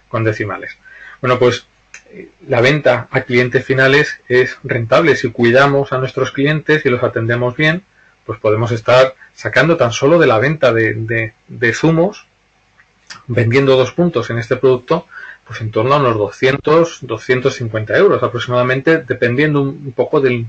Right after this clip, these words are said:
de el nivel que act-, que actualmente tengamos en el plan de marketing. Y ahora, fijaros, las ganancias por patrocinios con Aloe Discovery Boss, que es un combo que, como sabéis, llevamos un año, desde octubre del año pasado, eh, utilizando para los patrocinios, que funciona muy bien y el concepto es muy interesante,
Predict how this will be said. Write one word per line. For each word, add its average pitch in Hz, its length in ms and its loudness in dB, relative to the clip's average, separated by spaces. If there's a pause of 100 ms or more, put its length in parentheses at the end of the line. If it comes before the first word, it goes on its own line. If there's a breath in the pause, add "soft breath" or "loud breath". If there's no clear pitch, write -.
(140)
de 113 480 -2
el 120 200 -4
nivel 123 400 2 (360 loud breath)
que - 100 2
act-, 127 160 -2 (200)
que - 60 0
actualmente 123 440 0
tengamos 123 420 -2
en 107 100 -4
el 104 100 -6
plan 110 240 -4
de 107 60 -8
marketing. 101 420 -12 (880 loud breath)
Y 147 100 0
ahora, 196 180 4
fijaros, 143 380 2
las 127 120 0
ganancias 170 500 2
por 139 260 0
patrocinios 127 680 0
con 120 220 -2
Aloe 120 260 2
Discovery 110 540 -2
Boss, - 340 -18 (480 soft breath)
que - 100 -4
es - 140 -4
un 120 140 -4
combo 131 420 4
que, 123 140 0
como 113 240 -6
sabéis, 120 240 0
llevamos 123 340 0
un 123 100 -2
año, 143 340 0 (460 soft breath)
desde 113 400 -2
octubre 135 380 4
del 131 100 4
año 131 180 0
pasado, 131 600 2
eh, 117 460 -2
utilizando 127 640 -2
para 127 180 4
los 123 140 2
patrocinios, 127 520 -2
que 139 100 2
funciona 147 400 -2
muy 147 140 2
bien 156 180 0
y 143 40 2
el 127 80 0
concepto 131 500 -4
es 139 100 -4
muy 143 120 -2
interesante, 135 680 -2